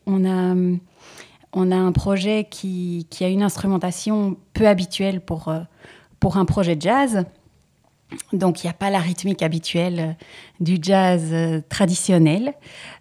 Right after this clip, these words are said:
Euh, c'est un projet avec, euh, un, une voix entourée d'un, d'un violoncelle, d'une clarinette, d'une clarinette basse,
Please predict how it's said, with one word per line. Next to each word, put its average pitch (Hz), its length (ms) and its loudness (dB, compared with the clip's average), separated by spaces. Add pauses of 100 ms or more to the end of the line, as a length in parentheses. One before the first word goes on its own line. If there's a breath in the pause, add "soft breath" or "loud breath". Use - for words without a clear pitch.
(140)
Euh, 185 440 4
c'est - 220 -6
un 175 120 4
projet 185 520 2
avec, 170 380 -2
euh, 170 380 -4 (280)
un, 175 280 0 (120)
une 190 180 8
voix 185 280 4
entourée 190 560 4
d'un, 165 320 2 (360 loud breath)
d'un 180 140 6
violoncelle, 214 800 2 (220)
d'une 185 160 4
clarinette, 185 480 2
d'une 185 260 -2
clarinette 180 420 4
basse, 220 420 2